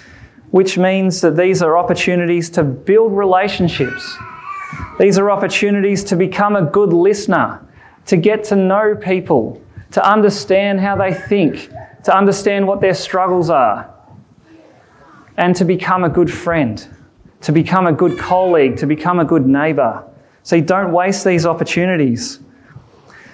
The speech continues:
And that means that walking in wisdom must also include being people of integrity.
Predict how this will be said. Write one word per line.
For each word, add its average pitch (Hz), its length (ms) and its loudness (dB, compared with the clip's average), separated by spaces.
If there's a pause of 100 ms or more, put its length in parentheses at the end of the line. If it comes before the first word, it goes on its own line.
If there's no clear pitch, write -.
(520)
And 160 100 4
that 196 140 2
means 196 280 0
that 165 80 2
walking 190 440 2
in 160 160 4
wisdom 170 440 2
must 160 260 -2
also 202 440 0
include 156 600 0
being 151 280 0
people 147 360 0
of 127 120 0
integrity. 170 800 -2